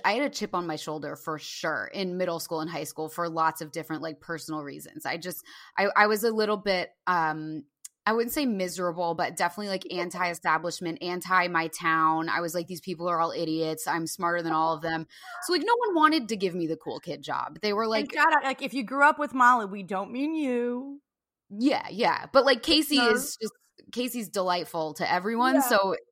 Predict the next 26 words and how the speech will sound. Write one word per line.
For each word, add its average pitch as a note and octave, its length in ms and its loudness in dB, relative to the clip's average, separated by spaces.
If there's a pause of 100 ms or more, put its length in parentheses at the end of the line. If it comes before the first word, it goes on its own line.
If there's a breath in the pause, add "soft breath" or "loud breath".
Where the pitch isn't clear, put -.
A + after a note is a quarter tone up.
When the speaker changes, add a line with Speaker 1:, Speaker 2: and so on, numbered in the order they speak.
Speaker 1:
everyone G3 340 2
Speaker 2:
Yeah. F3+ 40 -4
Speaker 1:
wants F3+ 220 -4
to E3+ 40 -10 (140)
give F#3+ 160 -2
her E3 100 0
a D#3 40 -4
job. C#3 240 -4 (600 loud breath)
Uh, F#3 280 2
I, G4+ 180 8
I A4 80 6
feel B4+ 180 4
like F#4+ 100 2
I'm C4+ 140 2
more A3+ 180 0
delightful F3+ 420 0
now. D#3 200 -2
People G3 300 -6
give F#3+ 160 -2
me F#3 120 0
lots D#3+ 280 2
of C#3 240 -16
good, E3 220 -6 (140)
good F3+ 180 -2
work D#3 220 -4
now. - 320 -8